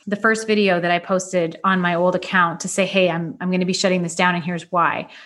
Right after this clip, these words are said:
I loved the comments. You guys were all so great. Just saying, like, that, that you were inspired by what I was doing and that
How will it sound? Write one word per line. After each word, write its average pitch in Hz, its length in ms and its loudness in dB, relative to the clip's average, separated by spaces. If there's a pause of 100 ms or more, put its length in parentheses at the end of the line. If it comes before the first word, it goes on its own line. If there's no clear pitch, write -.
(380)
I 214 120 2
loved 214 640 2
the 202 80 2
comments. 180 500 0
You 208 60 -2
guys 202 280 2
were 208 240 -2
all 185 240 2
so 202 400 0
great. 160 600 -6
Just 196 240 -4
saying, 185 240 0
like, 175 140 -6 (100)
that, 190 160 -8
that 190 140 -4
you 190 160 0
were 175 260 0
inspired 226 520 0
by 214 120 4
what 208 160 4
I 202 80 6
was 196 160 -2
doing 190 400 0
and 175 160 -4
that 160 320 -4